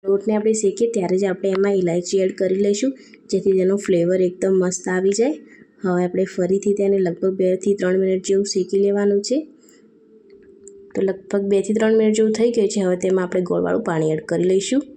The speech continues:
તો પાણી આપણે થોડું સાચવીને એડ કરવાનું છે, જેથી વરાળ આપણે હાથમાં ના આવે.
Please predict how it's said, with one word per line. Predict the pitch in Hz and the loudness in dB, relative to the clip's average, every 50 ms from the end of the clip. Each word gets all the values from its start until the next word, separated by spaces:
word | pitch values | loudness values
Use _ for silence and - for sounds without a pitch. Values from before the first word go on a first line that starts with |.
| - - _ _ - _ _ _ _ _ _ | -20 -20 _ _ -20 _ _ _ _ _ _
તો | - 208 | -10 -8
પાણી | - 196 190 180 175 180 190 185 | -4 -4 -2 0 0 0 0 0
આપણે | 180 - 190 190 | 0 0 -2 -2
થોડું | 190 190 185 196 | 0 0 -2 -2
સાચવીને | 190 196 175 170 - - 185 180 180 185 | -2 -2 -4 -4 -4 -2 -2 0 2 2
એડ | 185 180 180 | 0 0 -2
કરવાનું | 180 190 185 185 185 185 190 196 | -2 -2 -2 0 0 0 0 0
છે, | 196 233 233 | 0 0 -2
જેથી | 233 226 190 - - 185 196 196 | 0 -2 -2 -2 0 0 2 2
વરાળ | 185 180 175 175 170 170 180 | 2 0 0 0 -2 -2 -2
આપણે | 180 170 175 - - - 277 | -2 -2 -2 -2 -2 -2 -2
હાથમાં | 247 208 165 185 - - 175 165 165 | -2 -4 -4 -4 -4 -2 -2 -2 0
ના | 165 170 170 170 170 | -2 -2 -2 -2 -2
આવે. | 180 208 277 | -2 -2 -2